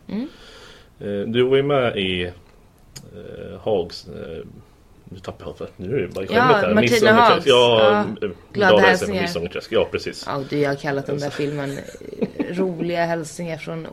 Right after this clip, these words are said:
Speaker 1: Missåker. Nej, men du vet, jag säger allt fel på den där. Ja.
Speaker 2: Eh, och sen kom du in i en roll som, där jag egentligen fastnade som mest.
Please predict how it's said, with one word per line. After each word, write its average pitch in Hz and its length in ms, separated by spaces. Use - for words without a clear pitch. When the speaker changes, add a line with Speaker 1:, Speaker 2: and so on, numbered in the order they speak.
Speaker 1:
Missåker. 170 840
Nej, 160 100
men - 20
du 156 60
vet, 143 200
jag 156 180
säger - 200
allt 147 200
fel - 160
på - 120
den - 180
där. - 100
Ja. 98 360
Speaker 2:
Eh, 98 60
och 107 120
sen 127 420
kom 95 280
du 92 140
in 90 200
i 87 40
en 87 80
roll 87 220
som, 85 420
där 95 220
jag 107 340
egentligen 80 520
fastnade - 400
som 87 180
mest. - 460